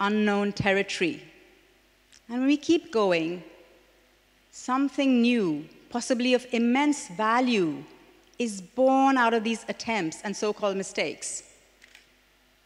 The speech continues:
A child couldn't even learn to walk without making hundreds of them. Aren't mistakes essential and even vital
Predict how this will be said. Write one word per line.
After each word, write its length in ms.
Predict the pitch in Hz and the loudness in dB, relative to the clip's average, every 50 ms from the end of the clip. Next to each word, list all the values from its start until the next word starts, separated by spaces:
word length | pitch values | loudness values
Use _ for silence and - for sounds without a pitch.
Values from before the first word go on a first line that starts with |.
| _ _ _ _ _ _ _ _ _ _ _ _ _ _ _ _ _ _ _ | _ _ _ _ _ _ _ _ _ _ _ _ _ _ _ _ _ _ _
A 80 | - 285 | -6 -6
child 440 | - - 330 330 339 339 349 339 339 | -4 -2 0 2 4 4 2 2 0
couldn't 200 | - 320 311 311 | 2 4 4 6
even 280 | 320 320 311 294 269 254 | 6 6 4 4 2 2
learn 200 | 254 254 262 262 | 2 0 0 0
to 100 | - 254 | -2 -2
walk 420 | 208 196 240 240 233 220 208 - 214 | -2 2 2 4 4 2 2 0 -2
without 300 | 214 214 220 226 214 226 | 0 2 2 0 2 0
making 260 | 226 220 240 240 226 | -2 0 -2 -2 -4
hundreds 460 | - - 254 262 254 262 254 196 190 | -2 -2 0 0 2 0 -2 -2 -4
of 120 | 180 147 | -8 -8
them. 260 | - 123 - - 160 - - _ _ _ _ _ _ _ _ _ _ _ _ _ _ _ _ _ _ _ _ _ _ _ _ _ _ _ _ _ _ _ _ _ _ _ _ _ _ _ _ _ _ _ _ _ _ _ _ | -8 -10 -12 -14 -18 -20 -20 _ _ _ _ _ _ _ _ _ _ _ _ _ _ _ _ _ _ _ _ _ _ _ _ _ _ _ _ _ _ _ _ _ _ _ _ _ _ _ _ _ _ _ _ _ _ _ _
Aren't 280 | 240 240 247 262 254 | 0 2 4 6 6
mistakes 760 | 240 233 214 - - - 226 220 220 214 214 - - - - - - - - _ _ _ _ _ _ _ _ _ _ _ _ _ _ _ _ _ _ - | 6 4 2 0 2 4 6 8 8 8 6 4 -4 -12 -14 -18 -20 -20 -20 _ _ _ _ _ _ _ _ _ _ _ _ _ _ _ _ _ _ -6
essential 840 | 226 - - - 254 247 254 262 240 - - 226 185 165 151 147 147 - - - - - - _ _ _ - | -4 -4 0 4 6 6 6 6 6 6 4 4 4 4 2 0 -4 -8 -16 -20 -20 -20 -20 _ _ _ 0
and 100 | 233 233 | 4 4
even 240 | 254 240 277 262 202 | 6 8 6 6 6
vital 800 | 180 190 226 214 233 254 269 - - 254 220 175 151 - 82 | 4 2 4 6 6 6 6 4 4 4 4 2 2 -2 -6